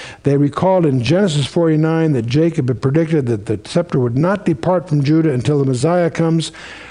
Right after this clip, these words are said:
"The scepter is departed. Woe unto us. The word of God is broken." That's their view. What they didn't know was, while they were doing that,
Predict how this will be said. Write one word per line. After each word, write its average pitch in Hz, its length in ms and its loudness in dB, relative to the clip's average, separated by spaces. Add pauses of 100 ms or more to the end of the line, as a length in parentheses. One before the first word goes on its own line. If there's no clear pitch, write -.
(320)
"The 117 80 0
scepter 180 420 0
is 131 60 -2
departed. 165 800 0 (320)
Woe 170 420 2
unto 151 300 2
us. 160 480 -2
The 139 120 0
word 170 220 2
of 160 100 0
God 170 220 4
is 160 80 2
broken." 185 340 2
That's 170 160 0
their 190 120 2
view. 202 440 2 (720)
What 180 280 2
they 254 180 4
didn't 247 380 4
know 262 260 4
was, 123 420 0
while 160 220 2
they 190 160 4
were 196 160 4
doing 226 420 4
that, 135 340 0